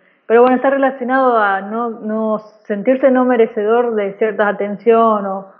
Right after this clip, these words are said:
o consideración del resto. Eh, hace un rato hab-, hab-, hablábamos de un ejemplo en el que cuando uno tenía que cobrar un trabajo, por ahí no se animaba o no,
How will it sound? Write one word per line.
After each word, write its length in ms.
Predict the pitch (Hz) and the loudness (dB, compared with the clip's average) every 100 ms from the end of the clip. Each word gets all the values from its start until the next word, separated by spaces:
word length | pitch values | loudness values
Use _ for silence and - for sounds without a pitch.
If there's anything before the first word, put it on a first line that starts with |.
| _ | _
o 40 | 190 | -4
consideración 720 | 202 190 214 196 196 226 214 | -4 0 0 0 0 -2 0
del 180 | 214 214 | 2 2
resto. 560 | 240 - - 220 226 _ _ _ | 2 0 -2 -2 -4 _ _ _
Eh, 160 | 202 202 | -2 0
hace 200 | 208 240 | 0 0
un 80 | 220 | 2
rato 260 | 220 220 | 2 2
hab-, 200 | 208 190 | 2 0
hab-, 240 | 190 196 - | -2 -2 -4
hablábamos 420 | 202 214 226 220 214 | -4 0 0 0 0
de 60 | |
un 100 | 226 | 0
ejemplo 580 | 220 - 247 233 226 208 | 0 -2 -2 0 2 2
en 80 | 202 | 0
el 200 | 202 196 | -4 -8
que 220 | 208 196 190 | -4 -4 -2
cuando 360 | 202 196 196 | -4 -4 -6
uno 240 | 208 214 202 | -4 -6 -4
tenía 240 | 208 214 | -4 0
que 100 | 220 | 0
cobrar 300 | 214 208 214 | 2 2 2
un 100 | 220 | 2
trabajo, 400 | 220 220 220 233 | 2 2 2 -2
por 120 | 202 | -2
ahí 140 | 202 214 | -2 -4
no 120 | 214 | -6
se 100 | 214 | -8
animaba 560 | 196 208 214 208 202 | -6 -2 0 0 0
o 60 | 202 | -4
no, 240 | 202 208 | -4 -8